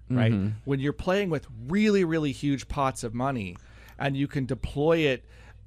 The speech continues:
Speaker 1: over a period of time and average your way into the market, or you can buy a
Speaker 2: You
Speaker 1: big
Speaker 2: can
Speaker 1: chunk
Speaker 2: almost
Speaker 1: at one
Speaker 2: become a
Speaker 1: level,
Speaker 2: m-
Speaker 1: you may move the market itself,
Speaker 2: Mm-hmm.
Speaker 1: right? And if you don't believe me, then go try to buy a house in some really hot markets. Like, go try to buy a house in Phoenix right now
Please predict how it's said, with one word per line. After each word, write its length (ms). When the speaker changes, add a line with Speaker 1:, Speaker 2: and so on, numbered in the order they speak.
Speaker 1:
over 340
a 40
period 360
of 100
time 340
and 220
average 400
your 80
way 220
into 140
the 80
market, 380
or 60
you 100
can 140
buy 220
a 20
Speaker 2:
You 60
Speaker 1:
big 140
Speaker 2:
can 80
Speaker 1:
chunk 120
Speaker 2:
almost 220
Speaker 1:
at 80
one 200
Speaker 2:
become 120
a 40
Speaker 1:
level, 200
Speaker 2:
m- 80
Speaker 1:
you 200
may 200
move 440
the 100
market 380
itself, 600
Speaker 2:
Mm-hmm. 320
Speaker 1:
right? 180
And 240
if 80
you 80
don't 160
believe 240
me, 100
then 180
go 360
try 220
to 60
buy 360
a 140
house 500
in 160
some 240
really 240
hot 280
markets. 320
Like, 80
go 60
try 180
to 60
buy 160
a 40
house 220
in 100
Phoenix 360
right 160
now 220